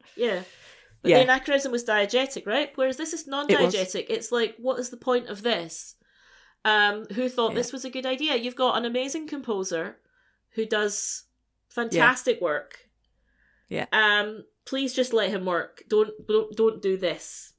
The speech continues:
Speaker 1: So this is the worst
Speaker 2: I'm
Speaker 1: scene in the entire episode, I would say.
Speaker 2: Yeah. I'm, yeah, on a, on a number of scores. I'm really pleased to say
Speaker 1: <laughs>
Speaker 2: that after five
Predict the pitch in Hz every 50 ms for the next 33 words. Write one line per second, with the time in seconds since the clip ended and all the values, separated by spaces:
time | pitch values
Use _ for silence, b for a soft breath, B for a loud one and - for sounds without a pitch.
0 | _ _ _ _ - - 240 254 277 277 320 285 - 247 233 208 226 220 220 226
1 | 254 254 - 240 220 214 208 202 202 196 185 190 - 208 190 190 180 175 170 180
2 | 180 196 185 - 165 147 - 131 135 160 160 - - 185 170 165 160 160 156 156
3 | 151 b b b b b b b b b b - 202 220 233 233 233 233 - -
4 | 190 202 185 165 - 175 170 175 170 - - 170 170 170 175 170 156 160 147 -
5 | - 165 160 156 - B B B B - 202 190 202 220 220 214 214 208 - -
6 | 196 190 185 - 262 254 196 180 175 175 - - 180 - - 185 - - 196 190
7 | 185 185 185 180 180 185 185 - -